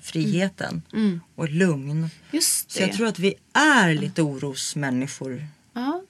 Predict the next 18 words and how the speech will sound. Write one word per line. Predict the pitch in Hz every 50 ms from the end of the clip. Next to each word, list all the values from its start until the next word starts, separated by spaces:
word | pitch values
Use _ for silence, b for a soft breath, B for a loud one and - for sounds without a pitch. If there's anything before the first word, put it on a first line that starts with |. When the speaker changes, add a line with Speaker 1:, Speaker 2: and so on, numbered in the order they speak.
| - -
Speaker 2:
kanske | 269 247 - -
det. | 277 349 - - -
Speaker 1:
i | 127
grunden. | 139 160 202 226 233 214 180 139 135 151
Jag | 170 196 196 196 202 202 - -
Speaker 2:
Ja. | 202 196 202 202 208 220
Speaker 1:
gissar | 220 - - - - - 202
det. | 160 - - -
Speaker 2:
Just | 285 330 370 381 - - -
det, | - 226 220
och | 220 214 -
att | 220 - - _ _ _ -
därför | - 233 247 269 302 330 320 - - - - 190
så, | 185 - - 196 185 180
så | - - - 202
blir | 185 185 202 220 240 240
vi | 220 208 196
liksom | 190 175 170 - - - 185 175 175